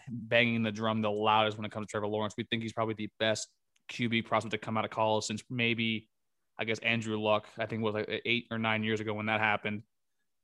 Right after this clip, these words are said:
But, yeah, I mean, to me, it's more, I just don't understand the move at all 'cause I think I can't quantify it or justify the move at all. And that's kinda what irks me when you have, like, a Marcedes Lewis who's still out there looking for a job.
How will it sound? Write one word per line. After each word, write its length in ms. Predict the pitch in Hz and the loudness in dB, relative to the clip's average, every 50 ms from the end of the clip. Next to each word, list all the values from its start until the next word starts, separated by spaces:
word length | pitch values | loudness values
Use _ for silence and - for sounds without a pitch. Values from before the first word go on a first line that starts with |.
| _ _ - | _ _ -2
But, 360 | 120 123 143 147 151 - 147 | 6 8 10 10 8 6 4
yeah, 320 | 139 170 226 269 285 240 - | 4 6 6 6 6 4 4
I 100 | - 135 | 4 4
mean, 320 | 143 160 165 170 170 - 175 | 4 4 4 2 2 0 -2
to 140 | - - 165 | 0 2 2
me, 320 | 160 160 170 190 214 220 | 4 4 4 6 8 8
it's 160 | 196 165 - 143 | 6 6 6 2
more, 380 | 147 160 175 180 180 175 - - _ _ _ _ _ _ _ _ _ _ _ _ _ _ _ _ _ _ _ _ _ - | 2 4 6 6 4 4 0 -4 _ _ _ _ _ _ _ _ _ _ _ _ _ _ _ _ _ _ _ _ _ -6
I 140 | - 151 208 | 2 2 4
just 180 | 226 254 196 139 | 4 4 2 6
don't 240 | 160 165 185 190 - | 6 8 8 8 6
understand 500 | 156 156 151 143 - - 147 143 147 139 | 4 4 4 4 4 4 4 4 4 4
the 40 | |
move 140 | 139 143 127 | 4 4 4
at 60 | 120 | 6
all 180 | 120 120 127 131 | 6 8 8 6
'cause 80 | 120 110 | 6 4
I 80 | 110 | 0
think 180 | 104 - 113 - | 2 0 -2 0
I 120 | 113 113 110 | 0 0 0
can't 400 | - - 123 123 120 120 113 - - _ _ _ _ _ - - | -2 -4 -2 0 0 0 -2 -6 -12 _ _ _ _ _ -8 0
quantify 540 | - 127 123 135 131 147 - - 131 131 | 4 6 6 6 6 4 2 6 6 8
it 40 | 131 | 8
or 80 | 120 110 | 6 4
justify 460 | 101 - 127 120 - 117 - 127 120 | 4 2 0 0 0 2 4 4 4
the 100 | 117 113 | 4 0
move 320 | 107 117 117 117 120 110 - - _ - - | -2 -2 -2 -2 -2 -4 -6 -12 _ 0 2
at 160 | 110 107 104 | 2 4 4
all. 420 | 107 110 117 123 131 143 147 - _ _ _ _ - | 4 6 6 6 6 4 2 -2 _ _ _ _ -2
And 100 | 131 113 | 0 4
that's 120 | 123 120 - | 4 2 2
kinda 180 | - 127 117 | 2 2 2
what 220 | 110 110 110 113 - - - | 2 2 0 0 0 -2 0
irks 260 | 110 123 - - - | 0 0 0 0 -2
me 140 | 135 135 131 | 0 0 2
when 100 | 123 120 | 2 2
you 60 | 117 | 2
have, 100 | 113 113 | 2 2
like, 120 | 117 110 | 2 2
a 20 | 110 | 0
Marcedes 460 | 107 113 110 - - 113 113 113 104 | 0 -2 -2 0 0 0 0 0 0
Lewis 240 | 107 107 113 113 113 | 0 -2 -2 -2 -2
who's 100 | 113 - | -4 -2
still 160 | - 120 101 | -2 -2 0
out 160 | 110 110 110 | 0 0 0
there 100 | 123 113 | 0 0
looking 220 | 110 113 113 113 | -2 -4 -6 -8
for 160 | 113 - 120 113 | -8 -4 -4 -4
a 80 | 110 | -2
job. 420 | 107 113 110 110 110 110 110 110 | 0 0 2 2 4 2 2 0